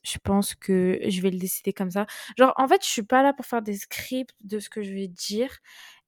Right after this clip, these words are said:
Et non, je n'ai pas d'intro, je n'ai pas de « hey », je n'ai pas, franchement, j'ai même pensé à juste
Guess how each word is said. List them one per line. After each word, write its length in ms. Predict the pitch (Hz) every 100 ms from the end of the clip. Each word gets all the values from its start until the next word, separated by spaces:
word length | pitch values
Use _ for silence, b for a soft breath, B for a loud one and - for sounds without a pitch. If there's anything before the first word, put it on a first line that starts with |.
| -
Et 140 | 220
non, 240 | 226 311 294
je 180 | -
n'ai 220 | 196 185 -
pas 160 | - 247
d'intro, 500 | 226 220 - - 262
je 140 | 240
n'ai 180 | 196 185
pas 260 | - 240 247
de « 280 | 202 190 - - -
hey », 360 | 240 254 247
je 120 | 196
n'ai 120 | 190 190
pas, 160 | 220 B B B
franchement, 380 | 214 233 269 - -
j'ai 180 | 202 196
même 180 | 220 247
pensé 380 | 226 202 247 247
à 180 | - 185
juste 280 | 180 226